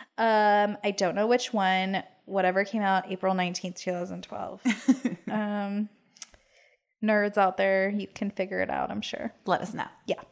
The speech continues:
Speaker 1: Jessica was smitten with Glenn, and they had just found out that Jessica was pregnant.
Speaker 2: Oh.
Speaker 1: Glenn was super excited, and they were excited to spend the rest of their life together.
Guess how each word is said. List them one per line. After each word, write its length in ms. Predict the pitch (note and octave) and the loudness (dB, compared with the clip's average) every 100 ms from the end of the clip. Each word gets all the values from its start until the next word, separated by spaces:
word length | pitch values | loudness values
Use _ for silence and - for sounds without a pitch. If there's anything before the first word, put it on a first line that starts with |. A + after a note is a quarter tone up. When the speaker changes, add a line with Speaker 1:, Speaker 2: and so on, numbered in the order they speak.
| - - - - - | -20 -18 -14 -12 2
Speaker 1:
Jessica 320 | B3+ C4+ F#4+ | 2 4 4
was 200 | F#4+ F#4 | 4 2
smitten 320 | - B3+ A3 A3 | 0 0 2 0
with 180 | G#3+ | 0
Glenn, 340 | - F3 F3 F3+ | 0 0 2 0
and 240 | A3+ A3 | 2 2
they 80 | G#3+ | 2
had 240 | A3 B3+ - | 4 2 2
just 400 | G#3+ F3+ F#3+ - | 2 2 2 0
found 200 | E4+ C#4 | 2 4
out 160 | G#3 | 4
that 120 | A3 | 0
Jessica 440 | G#3+ F3 F3 - G3+ | 0 0 0 -2 0
was 180 | G#3 G#3 | 0 -2
pregnant. 720 | - D4+ F4+ E4+ - - - G3+ | -2 0 2 0 -4 -6 -10 -12
Speaker 2:
Oh. 300 | C#4 A3+ - _ _ _ _ _ _ - - - - | -10 -10 -12 _ _ _ _ _ _ -20 -20 -20 2
Speaker 1:
Glenn 380 | C4+ C#4 D#4+ | 4 6 4
was 160 | A#3+ A3+ | 2 2
super 320 | - C4+ E4 F#4 | 0 2 4 4
excited, 640 | F4+ - C4 B3+ B3+ B3+ | 4 2 4 6 6 4
and 180 | G3+ G#3+ | 2 0
they 80 | G3+ | 2
were 280 | G3+ G3+ F#3+ | 4 4 2
excited 440 | - - E4 F4 | 0 2 2 2
to 80 | D4 | 0
spend 260 | - A#3+ | 2 2
the 60 | G#3 | 2
rest 300 | F#3+ F3 - | 0 -2 -4
of 80 | A#3 | 0
their 160 | C4+ | 0
life 280 | B3+ F#3 G3 | 4 2 0
together. 680 | - - G3 G3 F#3+ G3 G3+ | -4 -2 0 2 2 2 0